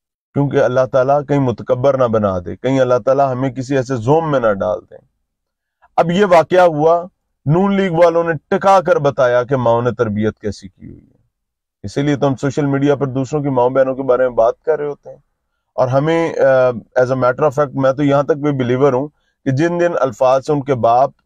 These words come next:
और उनके दादों ने उनकी माओ को घरों में बुलाया हुआ है, वो अल्फाज इस्तेमाल कर रहे थे।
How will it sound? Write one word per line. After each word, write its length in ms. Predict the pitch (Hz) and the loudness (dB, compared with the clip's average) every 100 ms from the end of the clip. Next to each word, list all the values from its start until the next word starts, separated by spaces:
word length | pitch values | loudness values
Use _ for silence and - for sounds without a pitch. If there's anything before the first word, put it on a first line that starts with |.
| _ | _
और 320 | 120 117 113 | 0 0 2
उनके 420 | 120 110 123 127 | 0 0 -4 -2
दादों 380 | 123 113 113 139 | 0 2 2 0
ने 120 | 151 | 0
उनकी 240 | 139 123 131 | -2 -2 -4
माओ 300 | 113 110 127 | 0 0 0
को 120 | 127 | -4
घरों 220 | 107 107 | -2 0
में 120 | 120 | -2
बुलाया 360 | 120 110 107 107 | -4 0 2 2
हुआ 220 | 120 101 | 2 0
है, 120 | 98 - _ _ _ _ _ | -2 -6 _ _ _ _ _
वो 160 | 127 156 | -2 0
अल्फाज 400 | 143 - 113 104 | 0 0 -2 -2
इस्तेमाल 400 | 101 107 101 92 | -6 -4 -4 -6
कर 200 | - 98 | -6 -6
रहे 100 | 98 | -6
थे। 100 | - | -6